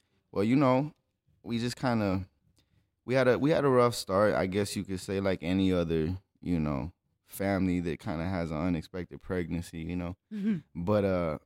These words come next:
Speaker 1: <clears throat> you know, we lived with my grandmother for a long time. And, uh, it was to the point where, like, I would call my mom, I mean, my grandmother, Mom, you know, and I'd be like, "Mom," and both of them turn around like, "What?" You know what I mean? So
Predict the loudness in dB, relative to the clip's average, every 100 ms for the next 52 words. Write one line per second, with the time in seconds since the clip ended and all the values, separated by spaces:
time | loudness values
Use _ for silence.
0 | _ -4 -2 6 8 10 8 0 _ _
1 | _ -4 0 2 4 2 2 0 0 0
2 | 2 4 4 2 -2 -4 -2 -2 -2 0
3 | 0 -2 -4 -2 -2 -4 _ _ _ _
4 | _ -8 -2 0 0 0 -4 -8 -6 -6
5 | -4 -8 -6 -4 -2 -2 -2 -2 -4 -2
6 | 0 2 2 0 0 0 -2 -6 _ _
7 | _ -12 -2 2 2 0 0 0 2 0
8 | 0 0 0 0 -2 -6 _ _ _ _
9 | _ _ _ -8 -4 -2 0 -2 -2 -4
10 | -4 -6 -4 0 0 0 -4 -10 -10 -6
11 | -2 -2 -2 -4 -4 -6 -6 -4 -4 -6
12 | -8 -8 -10 _ -6 -2 0 0 0 0
13 | -2 -4 -6